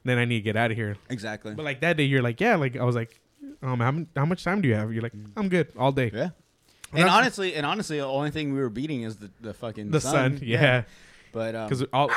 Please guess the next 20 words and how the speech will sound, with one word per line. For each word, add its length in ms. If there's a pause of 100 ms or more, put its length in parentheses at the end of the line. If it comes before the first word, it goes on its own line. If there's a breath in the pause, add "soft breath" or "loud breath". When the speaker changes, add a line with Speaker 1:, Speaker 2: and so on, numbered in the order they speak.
Speaker 1:
most 180
of 200
the, 60
most 180
of 100
it 60
was 160
outside, 480
so 120
we 140
were 80
having 240
natural 320
light, 300
so. 240 (180)
Speaker 2:
You 160
can 100
throw 240
it. 120 (720 soft breath)
Um, 360